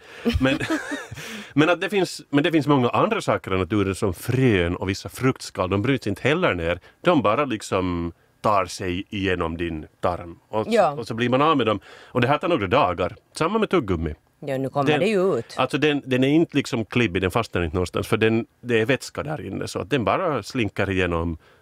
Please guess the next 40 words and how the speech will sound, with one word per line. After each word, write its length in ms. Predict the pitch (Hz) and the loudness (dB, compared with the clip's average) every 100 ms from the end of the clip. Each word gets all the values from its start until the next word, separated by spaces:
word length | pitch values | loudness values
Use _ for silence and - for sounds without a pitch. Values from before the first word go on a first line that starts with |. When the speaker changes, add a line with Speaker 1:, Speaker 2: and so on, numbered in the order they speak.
| _ | _
Speaker 1:
som 320 | - 120 104 | -6 -2 0
vilken 420 | 92 82 - 104 104 | 0 -2 0 0 0
annan 360 | 98 90 82 | 0 0 0
mat 260 | 87 82 - | 0 0 -2
som 140 | 98 | 0
helst. 380 | 95 85 - - - | 0 0 -4 -16 -20
Det 180 | - 131 | -2 0
kan 280 | - 135 131 | 2 2 2
ta 180 | 117 101 | 2 2
liksom 320 | 98 113 101 | -2 -4 0
lite 340 | 110 92 - | 0 0 -2
längre, 380 | 101 92 92 92 | -2 -2 0 0
men 180 | 92 101 | 0 0
absolut 400 | 107 - 104 95 | 0 0 -2 -2
inte 160 | 90 - | -4 -2
sju 80 | 101 | 0
år. 320 | 82 76 - | 0 -2 -6
Det 120 | - 98 | -8 -2
kan 140 | 92 | 0
ta 80 | 90 | 0
liksom 300 | 90 95 87 - _ _ - | -2 -4 -4 -6 _ _ -4
tre 220 | 98 87 | -2 0
dagar 260 | 80 78 | -2 -6
istället 240 | - - 78 | -10 -10 -8
för 60 | - | -4
två. 260 | 92 78 - - _ | -2 -2 -8 -20 _
Speaker 2:
Får 200 | - 226 | -2 2
jag 100 | 220 | 4
inflicka 400 | 277 254 233 180 | 2 0 -2 0
med 180 | 175 165 | 0 -2
en, 140 | 156 - | -4 -4
en, 280 | 165 160 | -6 -4
eh, 300 | 151 147 139 101 | -4 -4 -6 -6
ett 140 | 156 - | -6 -2
minne 420 | 190 160 131 139 - | 0 0 -4 -6 -10
från 200 | - 139 | -8 -6
min 140 | 143 | -4
barndom? 500 | 156 123 90 78 113 - _ | -4 -4 -4 -8 -8 -10 _
Speaker 1:
Gör 180 | - 92 | -4 -2
det. 100 | 78 | -2